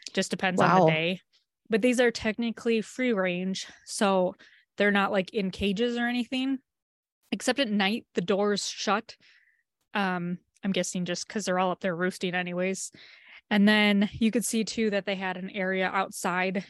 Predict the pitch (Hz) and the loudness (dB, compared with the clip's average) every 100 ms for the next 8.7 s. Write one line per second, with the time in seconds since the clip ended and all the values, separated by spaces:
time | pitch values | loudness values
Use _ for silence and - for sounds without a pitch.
0 | - 220 185 190 175 180 170 175 196 190 | -4 0 2 0 -4 -4 -4 -4 -2 -4
1 | 185 165 180 165 - 175 175 170 160 - | -4 -6 -6 -12 -6 -6 -6 -6 -6 -6
2 | - 160 185 175 170 185 226 _ _ _ | -4 -4 -4 -6 -6 -6 -8 _ _ _
3 | - - - _ - 214 226 226 - 220 | -20 -20 -20 _ 0 2 2 0 0 0
4 | 208 - 196 185 - 185 190 - - - | 2 0 -2 -2 -2 0 0 -6 -14 -6
5 | 180 170 170 - 208 220 202 196 190 - | -4 -4 -4 -2 2 4 4 2 0 -4
6 | _ _ - 208 208 214 208 180 175 196 | _ _ -2 2 2 0 -4 -4 -4 -4
7 | 185 202 185 190 185 190 180 175 196 208 | -4 -2 -2 -2 -6 -6 -4 -4 -4 -6
8 | - - 180 165 214 - - | -4 -2 -2 -2 -4 -6 -12